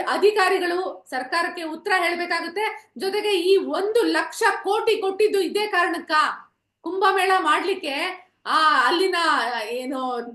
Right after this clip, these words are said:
ಶೂದ್ರ ಸ್ವಾಮೀಜಿಗಳಿಗೆ ಕೊಟ್ಟಿದ್ದು ಒಂದು ಲಕ್ಷ ಕೋಟಿ ಇದೇ ಕಾರಣಕ್ಕ.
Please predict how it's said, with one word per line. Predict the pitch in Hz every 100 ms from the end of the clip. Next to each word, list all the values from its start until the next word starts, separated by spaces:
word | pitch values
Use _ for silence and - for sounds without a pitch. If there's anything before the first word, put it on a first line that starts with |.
| 240 -
ಶೂದ್ರ | 381 427 427 381
ಸ್ವಾಮೀಜಿಗಳಿಗೆ | 359 302 392 349 370 349 349
ಕೊಟ್ಟಿದ್ದು | 339 330 381 233 311
ಒಂದು | 311 320 381
ಲಕ್ಷ | 294 - 359 349
ಕೋಟಿ | 302 302 269 302 330 _ -
ಇದೇ | 277 330
ಕಾರಣಕ್ಕ. | 339 302 285 269 -